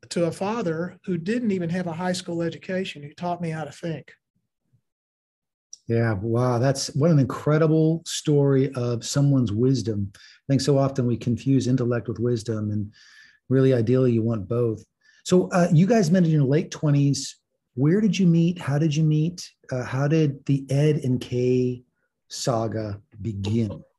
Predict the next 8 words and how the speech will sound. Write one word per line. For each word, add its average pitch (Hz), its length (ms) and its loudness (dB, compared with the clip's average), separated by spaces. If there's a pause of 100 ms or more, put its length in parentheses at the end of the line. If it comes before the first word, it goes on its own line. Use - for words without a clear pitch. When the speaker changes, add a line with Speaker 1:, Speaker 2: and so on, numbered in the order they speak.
(540)
Speaker 2:
That, 135 160 0
how 160 180 2
did, 175 240 2
how 170 140 2
did 196 120 4
the 165 80 4
two 202 280 2
planetary 165 1000 2